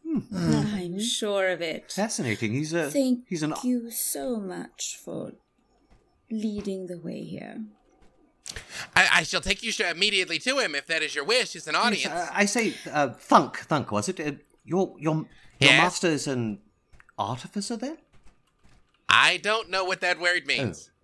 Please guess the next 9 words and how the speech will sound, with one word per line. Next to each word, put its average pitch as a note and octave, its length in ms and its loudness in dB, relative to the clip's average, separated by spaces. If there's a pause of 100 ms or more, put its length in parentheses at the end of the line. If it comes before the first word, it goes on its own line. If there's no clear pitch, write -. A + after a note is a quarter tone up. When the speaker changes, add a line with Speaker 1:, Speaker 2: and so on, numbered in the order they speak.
(220)
Speaker 1:
Oh. - 40 -2
Uh, G#2+ 200 0 (280)
well, C4+ 160 -8 (800)
then G#3 140 -4
what? G#2 180 0 (1500)
Speaker 3:
Uh, D4+ 300 -2 (300)
w-, A#3 300 -2
would C#4+ 300 4
you G4 480 8